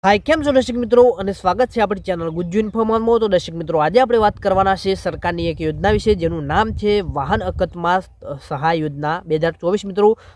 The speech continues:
તો વાહન અકસ્માત સહાય યોજના શું છે, મિત્રો?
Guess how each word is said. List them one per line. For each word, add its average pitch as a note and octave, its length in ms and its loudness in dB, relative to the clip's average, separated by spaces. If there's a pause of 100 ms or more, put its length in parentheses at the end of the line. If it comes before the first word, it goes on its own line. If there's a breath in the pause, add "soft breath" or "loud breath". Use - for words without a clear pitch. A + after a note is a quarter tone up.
તો D#3+ 160 2
વાહન D3 320 0
અકસ્માત G3 600 -4
સહાય E3+ 220 0
યોજના E3+ 440 -4
શું G3 140 -4
છે, G3+ 60 -4
મિત્રો? G3+ 360 -2